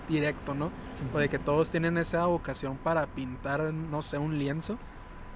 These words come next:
Speaker 1: pero muy pocas personas lo pueden pintar bien, ¿no?
Speaker 2: Simón.
Speaker 1: Entonces, yo creo que esta parte de, de tu vocación, pues, se, se dio mucho.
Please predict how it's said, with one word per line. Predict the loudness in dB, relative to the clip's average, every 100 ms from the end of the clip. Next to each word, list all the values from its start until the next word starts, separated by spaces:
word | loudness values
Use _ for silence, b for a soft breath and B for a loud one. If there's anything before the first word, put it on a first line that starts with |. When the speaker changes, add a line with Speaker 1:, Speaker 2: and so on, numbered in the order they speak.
| -8 0
Speaker 1:
pero | 4 4
muy | 2
pocas | 2 2
personas | 0 0 2 2
lo | 2
pueden | 0 -2
pintar | -4 -4 -2 -2
bien, | 0 -2
¿no? | -4 -6 -6
Speaker 2:
Simón. | -4 -2 -2 -4 -8 -10 -10 -10 -10 -6
Speaker 1:
Entonces, | -4 0 0 2 4 4
yo | 2 2
creo | 0 2
que | 0
esta | 0 0
parte | 0 2 2 2 2
de, | 2 2 0 -2
de | -4
tu | -4 -4
vocación, | -4 -6 -6 -4 -4
pues, | -4 -2
se, | -2 -2 -4 -6 -6
se | -6
dio | -2
mucho. | -2 -2 -2